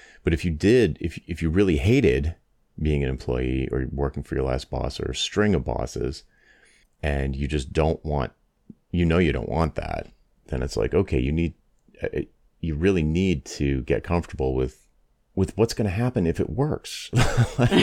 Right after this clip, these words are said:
'cause otherwise, 'cause if you're not comfortable with, if your, if your mindset, I think this is mindset, not perspective, if it works,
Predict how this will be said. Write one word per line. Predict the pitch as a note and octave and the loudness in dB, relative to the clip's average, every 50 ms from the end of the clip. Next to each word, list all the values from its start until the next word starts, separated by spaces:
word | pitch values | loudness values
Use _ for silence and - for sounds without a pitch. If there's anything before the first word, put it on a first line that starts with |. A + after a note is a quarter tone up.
| - - - E3+ E3+ F#3+ F3+ - - G3 | 2 2 0 0 0 0 0 2 2 2
'cause | A#2+ G2 | 4 4
otherwise, | F#2 G#2+ C#3 E3+ E3+ D3 E2 D2+ - - - | 4 4 4 4 4 2 2 2 0 -2 -2
'cause | - A#2 G2 | 0 2 2
if | G2 G2 A2 | 2 4 4
you're | A#2 A2+ | 4 4
not | C3 D3+ - - | 4 2 2 0
comfortable | - - C3+ B2+ B2 - F2 D#2+ D2+ C#2+ | 0 0 0 2 0 0 0 0 2 2
with, | C#2+ D2+ D2 - - - - - - - - | 2 0 -2 -4 -10 -20 -20 -20 -20 -10 -6
if | - D#2+ - | -6 -4 -2
your, | F#2 E2+ - - | -2 -2 0 0
if | F2+ D#2+ - | -2 0 2
your | D#2 D#2 D2 C#2 C2 - - - - - | 2 2 2 0 -2 -6 -12 -12 -8 -2
mindset, | C#2+ D2+ E2+ G#2+ C3 D3+ C3+ - - - - A1+ B1 - | 0 2 4 4 4 2 2 0 -2 -4 -4 -2 -2 0
I | C2+ D2 D#2+ | 0 0 0
think | E2 A2+ A2+ A2 | 0 0 2 2
this | F#2 C#2+ - - | 0 0 0 2
is | - A2+ A2 D2+ | 2 2 2 2
mindset, | C2 B1 A#1 B1 - - A#1+ G#1 - | 0 -2 -4 -4 -4 -4 -4 -2 -2
not | D2 E2 D#2+ | -2 -2 -2
perspective, | - D2+ C2+ - - D#2+ D2 - - - - - - _ _ - - - - - - - - - - - _ _ _ _ _ _ _ - | -2 -6 -6 -4 -2 -2 -2 -2 -4 -8 -12 -12 -16 _ _ -20 -20 -20 -20 -20 -20 -20 -20 -20 -20 -20 _ _ _ _ _ _ _ 0
if | G#2+ A#2+ - G2+ | 0 0 2 2
it | E2+ A1+ | 0 2
works, | D2 F2+ G#2 C3+ D#3+ C3+ D#2 C#2+ D2 - - - - - | 0 0 2 4 4 4 4 2 0 -4 -8 -10 -10 -10